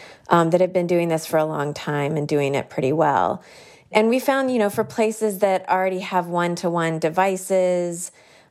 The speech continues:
obviously it was a little bit easier for them because kids already had, you know, a Chromebook or an iPad,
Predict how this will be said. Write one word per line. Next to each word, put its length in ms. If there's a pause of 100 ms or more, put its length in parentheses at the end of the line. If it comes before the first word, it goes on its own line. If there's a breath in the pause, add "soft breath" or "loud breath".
obviously 880
it 140
was 160
a 40
little 320
bit 220
easier 460
for 220
them 460
because 420
kids 320
already 320
had, 600 (380 loud breath)
you 80
know, 120
a 60
Chromebook 680
or 460
an 240
iPad, 960